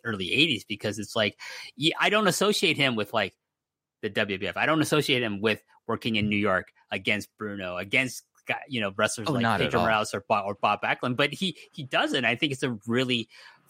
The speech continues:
Speaker 1: fascinating aspect of his career.
Speaker 2: Yeah, because, like, when you talk about the model of Vincent Kennedy McMahon, it was really based around finding a,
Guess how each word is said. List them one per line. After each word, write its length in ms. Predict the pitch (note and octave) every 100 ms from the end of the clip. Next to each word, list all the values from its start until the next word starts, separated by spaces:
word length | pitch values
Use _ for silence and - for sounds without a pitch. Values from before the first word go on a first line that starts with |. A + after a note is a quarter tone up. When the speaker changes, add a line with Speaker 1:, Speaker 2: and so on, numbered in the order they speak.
| -
Speaker 1:
fascinating 600 | - A#2+ B2+ C3 A#2+ A#2
aspect 500 | F#2+ A#2+ - G#2 -
of 80 | -
his 160 | - F#2
career. 480 | - G#2+ D#3 - - _ _ _ _ _
Speaker 2:
Yeah, 280 | D#3 A3 G3
because, 440 | E3 - F#3+ E3+
like, 180 | F3+ E3+
when 100 | F3
you 160 | E3+ D#3
talk 340 | - E3+ F3
about 440 | D3+ C#3+ B2+ - -
the 80 | A#2+
model 640 | A2 A#2+ A#2 G2 G#2+ -
of 300 | A2 G2 G2+
Vincent 500 | G#2+ G2 - E2+ E2+ _ _
Kennedy 380 | - A#2+ G2 F#2
McMahon, 600 | F2+ - B2 F3 G2+ G2
it 120 | - C3
was 300 | C3 A#2+ -
really 500 | G#2 D3 E3 D3+ C3
based 460 | A#2+ B2+ A#2+ A2+ -
around 580 | A#2 A2+ A2 G#2+ G#2+ -
finding 640 | A#2 A2+ A2+ G#2+ G#2 G2+ - _ _ _
a, 560 | A2+ G#2 G2+ F#2+ F#2